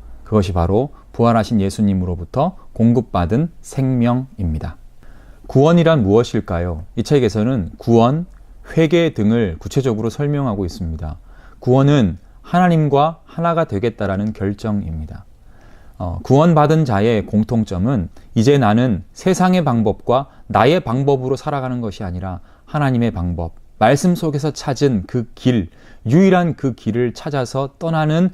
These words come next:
삶을 살겠다라는 것이죠. 여러분들은 구원 받으셨습니까? 그리고 구원 받기를 원하십니까?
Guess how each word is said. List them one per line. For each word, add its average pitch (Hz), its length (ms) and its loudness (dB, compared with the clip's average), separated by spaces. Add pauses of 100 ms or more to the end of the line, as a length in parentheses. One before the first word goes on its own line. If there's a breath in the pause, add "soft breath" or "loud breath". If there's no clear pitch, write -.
(120)
삶을 139 440 -2
살겠다라는 110 800 -4
것이죠. 82 460 -10 (500 soft breath)
여러분들은 120 480 4
구원 113 260 2
받으셨습니까? 104 880 -2 (280 soft breath)
그리고 131 260 4
구원 143 300 4
받기를 127 380 0
원하십니까? 104 800 -2